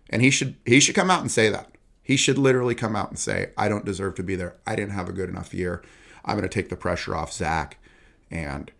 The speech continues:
bow out." That's my opinion. Okay.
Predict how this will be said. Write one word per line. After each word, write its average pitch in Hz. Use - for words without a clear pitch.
bow 95
out." 78
That's -
my 123
opinion. 95
Okay. 87